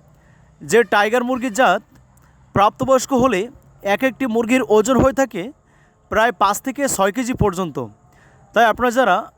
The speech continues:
বিভিন্ন সময় ফোন কল, এসএমএস অথবা কমেন্টের মাধ্যমে জানিয়েছিলেন যে আপনারা টাইগার মুরগির ভ্যাকসিন করা বাচ্চাগুলো সংগ্রহ করতে চান, সেই সমস্ত ভাই ও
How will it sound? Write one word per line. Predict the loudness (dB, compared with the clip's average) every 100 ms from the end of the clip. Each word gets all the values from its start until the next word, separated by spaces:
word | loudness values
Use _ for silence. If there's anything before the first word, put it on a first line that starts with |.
| -4 -2
বিভিন্ন | -2 0 0 2
সময় | 2 2 2
ফোন | 0 2
কল, | 0 0 0
এসএমএস | -2 0 -2 -4 -10 -20 _ _ _ _ -2
অথবা | 2 2 0 0
কমেন্টের | 0 0 0 0
মাধ্যমে | 2 0 2
জানিয়েছিলেন | 0 0 -4 -2 -2 -4 _ _ _ _ _ -6
যে | 0 2
আপনারা | 2 0 2
টাইগার | 0 2 0 0
মুরগির | -2 -2 0
ভ্যাকসিন | -2 -2 -2 2
করা | 2 2
বাচ্চাগুলো | 0 -2 -2 0
সংগ্রহ | -2 0 -4
করতে | -6 -4 0
চান, | 0 0 -14 _ _ _ _ -2
সেই | 0 2
সমস্ত | 0 2 0 2
ভাই |
ও | 2